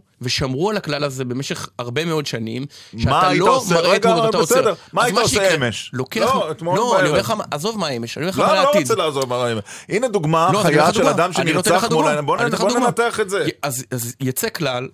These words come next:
Speaker 1: לא
Speaker 2: כן.
Speaker 1: יודע, הרשות השנייה, או באמת אפשר לסכם את
Speaker 2: אוקיי,
Speaker 1: זה.
Speaker 2: שמה?
Speaker 1: יישב רמי סדן, ויסכם את זה עם
Speaker 2: היושב ראש
Speaker 1: תמי רווה.
Speaker 2: החדש,
Speaker 1: כן.
Speaker 2: כן.
Speaker 1: ברצינות.
Speaker 2: עורכת הדין
Speaker 1: ו-,
Speaker 2: רווה.
Speaker 1: ועם, אה, אתרי האינטרנט וויינט ווואלה,
Speaker 2: ו-
Speaker 1: ואתר האינטרנט של גלי צה"ל,
Speaker 2: כן, ש-
Speaker 1: שסרטונים ממצלמות אבטחה, שבהם נראה אדם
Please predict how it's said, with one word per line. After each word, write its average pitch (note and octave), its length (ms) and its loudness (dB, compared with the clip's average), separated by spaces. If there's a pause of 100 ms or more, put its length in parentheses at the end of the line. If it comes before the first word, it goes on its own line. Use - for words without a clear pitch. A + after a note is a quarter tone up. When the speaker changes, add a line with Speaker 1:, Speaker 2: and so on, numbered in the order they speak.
Speaker 1:
לא E4+ 60 -2
Speaker 2:
כן. F#4 80 0
Speaker 1:
יודע, A3 100 2
הרשות G3+ 260 -6
השנייה, A3+ 320 -4
או G#3+ 80 -4
באמת A3+ 280 -6
אפשר G#3+ 140 -6
לסכם - 420 -4
את D#3+ 100 4
Speaker 2:
אוקיי, D3+ 140 0
Speaker 1:
זה. D3 280 0
Speaker 2:
שמה? B2 440 -2 (140)
Speaker 1:
יישב D3+ 460 -2
רמי A3 180 0
סדן, D3+ 500 -2 (120)
ויסכם E3 540 -4
את A3 100 -4
זה G#3+ 160 -2
עם G#3 60 -4
Speaker 2:
היושב D#3 340 0
ראש E3+ 120 4
Speaker 1:
תמי A3 100 0
רווה. D#3+ 260 4
Speaker 2:
החדש, B2 240 2
Speaker 1:
כן. D#3 160 -2
Speaker 2:
כן. G#2+ 220 0 (340)
Speaker 1:
ברצינות. E3+ 320 -6
Speaker 2:
עורכת B2 280 -2
הדין A2+ 200 -4
Speaker 1:
ו-, G2 40 -4
Speaker 2:
רווה. E3 140 0 (120)
Speaker 1:
ועם, F3+ 200 0
אה, E3 240 0
אתרי F3 340 -4
האינטרנט E3 520 -4
וויינט C#3 400 -4
ווואלה, C#3+ 300 -2
Speaker 2:
ו- - 40 2
Speaker 1:
ואתר C3+ 140 2
האינטרנט D3+ 280 -4
של D#3 80 -4
גלי C3 300 -4
צה"ל, A#2 460 -8
Speaker 2:
כן, G2+ 260 -2
ש- - 160 -6
Speaker 1:
שסרטונים C#3 760 -2
ממצלמות C#3 600 -8
אבטחה, A#2+ 440 -8
שבהם C#3+ 420 -8
נראה C#3 300 -4
אדם B2+ 340 -4